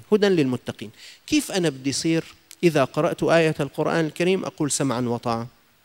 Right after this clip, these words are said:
كيف أنا بدي صير إذا طلقت أطلق وفق آية الطلاق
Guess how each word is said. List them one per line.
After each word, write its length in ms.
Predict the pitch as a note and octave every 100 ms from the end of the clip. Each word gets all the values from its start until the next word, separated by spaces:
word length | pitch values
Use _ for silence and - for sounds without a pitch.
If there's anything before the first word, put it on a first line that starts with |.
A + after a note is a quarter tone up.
| - - - -
كيف 240 | C#4+ D4+ A#3+
أنا 220 | A3+ G3+
بدي 260 | F3 E3
صير 300 | D#3+ G3+ F3 C3 _ -
إذا 260 | F#3 F3+
طلقت 640 | E3+ F#3 E3+ F#3 G#3 - A3 A#3+ B3 _ _ -
أطلق 380 | - G3+ F#3 -
وفق 340 | A3+ - G#3 -
آية 260 | E3+ D3+ D#3
الطلاق 420 | - D3 C3+